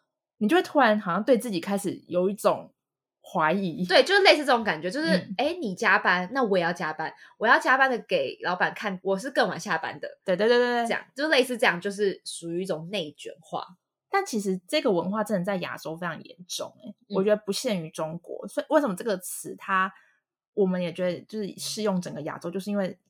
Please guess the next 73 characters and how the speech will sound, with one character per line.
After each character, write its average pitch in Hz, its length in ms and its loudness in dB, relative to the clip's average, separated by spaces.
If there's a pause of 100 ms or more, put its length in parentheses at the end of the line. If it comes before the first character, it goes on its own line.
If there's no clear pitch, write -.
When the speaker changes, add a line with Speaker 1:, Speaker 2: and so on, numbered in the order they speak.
(120)
Speaker 1:
整 165 160 -8
个 170 100 -8
亚 165 180 -8
洲 185 180 -6
的 185 80 -4
加 175 220 -8
班 165 120 -8
文 165 120 -14
化 160 120 -10
真 160 120 -12
的 - 60 -18
太 170 120 -12
严 - 180 -18
重 - 140 -14
了。 - 120 -20
Speaker 2:
诶， 254 100 2
但 359 100 0
是 494 80 0
我 254 80 2
们 185 160 -2
台 185 220 -2
湾 208 120 4
人 185 140 -2
好 175 80 -2
像 196 160 -4
不 180 80 -6
会 190 160 -2
特 196 160 -6
别 143 200 -8
讲 - 260 -14
这 180 120 -6
件 170 240 -8
事 165 160 -16
情 - 200 -20
叫 165 120 -6
内 170 280 -10
卷， - 120 -18 (120)
这 285 100 -6
个 262 80 2
是 196 120 -2
Speaker 1:
对。 170 100 2
Speaker 2:
中 226 160 2
国 165 160 0
人 147 100 -10
创 170 220 -10
出 - 160 -10
来 - 80 -12
的 - 160 -20
吧？ - 60 -20 (200)
Speaker 1:
可 - 100 -10
是 311 120 4
我 311 120 8
觉 175 120 0
得 165 60 0
很， 165 200 -4
很 160 160 -10
适 165 300 -6
合 104 240 -12
这 - 160 -10
个 - 60 -8
状 - 220 -8
况 - 220 -12
啊。 - 80 -20 (120)
Speaker 2:
嗯， 180 680 -6
大 262 100 0
家 254 80 6
都 277 100 -2
只 277 140 -8
能 165 100 -2
说 196 160 -6
大 202 140 0
家 202 80 4
都 202 160 0